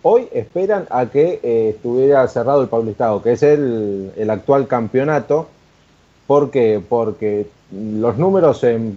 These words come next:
en Palmeiras no están de la mejor manera y no ven,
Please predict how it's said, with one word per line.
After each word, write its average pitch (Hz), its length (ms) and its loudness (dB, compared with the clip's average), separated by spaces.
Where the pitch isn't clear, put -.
en 104 100 -8
Palmeiras 127 560 -2
no 143 180 -2
están 131 300 -4
de 117 60 2
la 110 80 2
mejor 113 300 0
manera 147 500 0
y 139 400 0
no 127 400 2
ven, 123 380 4